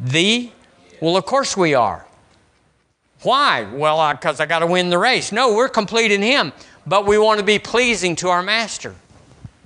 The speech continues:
We wanna be pleasing to the Father. Every child wants to please his father. Everybody does. Every kid wants to please them. They, they, they wanna jump off the refrigerator when Daddy says, "Jump." <laughs>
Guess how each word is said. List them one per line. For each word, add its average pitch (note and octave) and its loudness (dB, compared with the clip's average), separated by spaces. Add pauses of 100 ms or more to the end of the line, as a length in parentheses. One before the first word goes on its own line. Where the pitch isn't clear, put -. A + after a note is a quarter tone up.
(320)
We F#3+ 2
wanna G#3+ 4
be G3 2
pleasing A3 0
to D3+ 2
the C#3 -4
Father. C#3 2
Every A#3 2
child F3+ 2
wants E3 0
to E3+ -8
please F#3 0
his D3+ -8
father. D#3+ -2 (920)
Everybody G#3+ 0
does. A2+ -2
Every A#3 -2
kid G#3 -2
wants F3 -2
to E3+ -10
please F3 -2
them. G#2+ -8
They, E3 -4
they, E3 -4
they D3+ -2
wanna A#3+ -2
jump D#3+ -4
off D3+ -2
the C#3+ -10
refrigerator B2+ -4
when A#2+ -6
Daddy B2+ 2
says, A#2+ -6
"Jump." G2+ -6 (2000)
<laughs> F3 -6